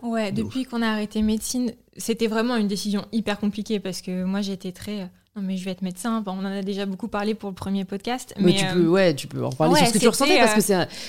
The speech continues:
Speaker 3: je
Speaker 1: ouais.
Speaker 3: pense que beaucoup de gens, euh,
Speaker 1: Ah, ça fait peur.
Speaker 3: ont,
Speaker 2: Ressent ce
Speaker 3: euh,
Speaker 2: truc.
Speaker 3: cette, euh,
Speaker 1: Mm.
Speaker 3: voilà, ont cette décision, euh, hyper difficile entre le rationnel et, et
Speaker 1: C'est ça.
Speaker 3: l'émotionnel, presque.
Speaker 1: Je me disais, euh, « Je vais être médecin, c'est trop cool, je vais aider les gens, je vais, euh, »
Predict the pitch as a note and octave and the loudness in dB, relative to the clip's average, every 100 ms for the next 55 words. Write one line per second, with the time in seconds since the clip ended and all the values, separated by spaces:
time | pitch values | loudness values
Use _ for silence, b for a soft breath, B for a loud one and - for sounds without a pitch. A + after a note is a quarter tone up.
0 | B A3 G#3+ C4+ F#3+ E3 E3+ F3 D#3+ A3+ | B 0 4 4 2 0 0 -2 4 4
1 | B3 F#3+ D#3 D3+ C3+ F#3+ G3+ F3+ F3 A#3 | 6 6 6 6 2 -2 -10 -12 0 4
2 | A#3+ G#3 E3+ D#3+ F#3+ - F#3 D#3+ E3 A#3 | 6 6 6 6 4 4 4 6 6 6
3 | E3+ D#3+ E3 C#3+ D3 - D#3+ G#3+ A3 E3 | 6 2 0 0 -4 -4 -2 0 2 2
4 | C3 - F#3 G#3+ G3+ E3 C3 A3+ F#3 D#3+ | 0 -2 -4 0 0 0 -2 0 0 2
5 | D#3+ D#3 D#3+ F#3 G3 D3 C#3+ C#3 C#3 D#3 | 0 2 2 2 2 2 0 0 0 2
6 | D#3 D#3+ G3 A3 F#3 - D#3 C#3 - - | 4 4 2 2 0 -2 -4 -4 -6 -10
7 | - G#3 G3+ F#3 A3 B3 G3+ F#3 G3 G3+ | -6 -2 -2 0 2 2 0 -4 -4 -4
8 | F#3+ F#3 F3+ C4 B3+ A#3+ - F3+ G3 - | -4 -6 -4 -2 -2 -4 -8 -8 -10 -4
9 | D4 B3+ G3+ F#3+ F3 E3 F3+ B3+ A#3+ A#3 | -4 -4 -4 -6 -6 -6 -6 -4 -4 -8
10 | F#3+ F3 E3 | -8 -10 -10